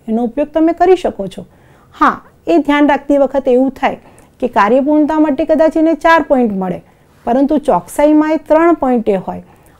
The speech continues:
અને સામાન્યમાં કદાચ એ એક પોઇન્ટે નબળા અક્ષરે હોય,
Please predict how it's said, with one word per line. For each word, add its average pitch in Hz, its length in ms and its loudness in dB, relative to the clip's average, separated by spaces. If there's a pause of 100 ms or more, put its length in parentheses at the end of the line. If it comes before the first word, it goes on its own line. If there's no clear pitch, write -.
(120)
અને 285 320 4
સામાન્યમાં 277 720 2
કદાચ 311 360 2
એ 320 220 0
એક 302 240 0
પોઇન્ટે 240 320 0
નબળા 269 320 0
અક્ષરે 220 340 -4
હોય, 175 240 -10